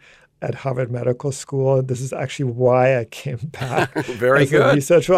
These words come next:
Speaker 1: I, I saw, I saw that magic ongoing when I first came there. You know, the Wyss has tremendous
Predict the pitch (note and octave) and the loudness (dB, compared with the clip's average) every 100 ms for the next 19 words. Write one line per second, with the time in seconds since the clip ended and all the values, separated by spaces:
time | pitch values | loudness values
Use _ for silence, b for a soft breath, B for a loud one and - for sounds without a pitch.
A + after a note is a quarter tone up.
0 | F#3+ F3+ - G3 - G3 A3+ - C#3+ F3+ | 4 2 4 4 4 2 2 0 2 4
1 | G#3+ F3+ D3 D3 D3+ D#3+ - D#3+ - _ | 6 4 2 2 4 4 2 -2 -2 _
2 | _ D#3+ E3+ F3+ D3 D3+ D3 C#3+ C#3+ C3+ | _ 2 2 2 0 0 0 0 -2 -4
3 | C3+ B B B C#3 C#3 B2 - D3+ C#3+ | -8 B B B 0 2 0 -2 0 0
4 | - - - - D#3 F3 D3+ C#3 - - | -4 -16 -14 -4 -2 -2 -2 -6 -8 -12
5 | B B B B - D#3+ E3 D3 C#3+ B2 | B B B B -4 2 4 4 2 2
6 | F3+ G#3 - C#3+ C#3 - - C#3 B2+ C3 | 2 2 0 -2 -4 -6 -6 -2 0 0
7 | D#3 D3+ | 0 0